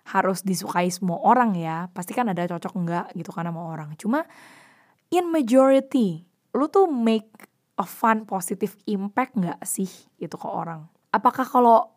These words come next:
lu masuk ke satu ruangan, ke komunitas itu, orang malah kayak, "Aduh anjing, dia datang lagi," gitu? Atau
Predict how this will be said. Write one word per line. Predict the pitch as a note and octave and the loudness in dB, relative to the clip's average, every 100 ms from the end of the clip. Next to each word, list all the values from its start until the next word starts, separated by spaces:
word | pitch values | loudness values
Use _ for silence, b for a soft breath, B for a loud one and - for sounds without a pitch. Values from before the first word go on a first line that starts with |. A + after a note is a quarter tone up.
| - | 0
lu | B3+ C#4+ | 4 4
masuk | B3 A3+ - - - | 2 -2 -2 -4 -6
ke | |
satu | A#3+ B3 B3 A#3 | -4 -2 2 2
ruangan, | A3+ A3+ A3+ A#3 A#3 B3+ B3 _ - | 4 4 4 0 0 -4 -12 _ -8
ke | B3 | -4
komunitas | A#3+ A3+ A3 A3 A3+ - | 0 0 0 0 -4 -4
itu, | A3+ B3+ C4 | -4 -4 -2
orang | G#3+ A#3+ B3+ | 0 -2 -2
malah | G#3+ G#3 | -2 -2
kayak, | G3+ G3 A#3+ C4 | -2 -4 -2 -4
"Aduh | C#4+ D4 | -4 -4
anjing, | F3+ E3+ E3+ F3+ F3+ | -4 -4 -4 -4 -4
dia | F3+ | -4
datang | E3 E3 - A#3 | -6 -8 -4 -2
lagi," | B3 B3+ C4 A#3 | -2 -2 -4 -4
gitu? | E3+ - b b b b b - | -6 -14 b b b b b -12
Atau | G#3+ D#4+ F#4+ G4+ | 0 4 4 2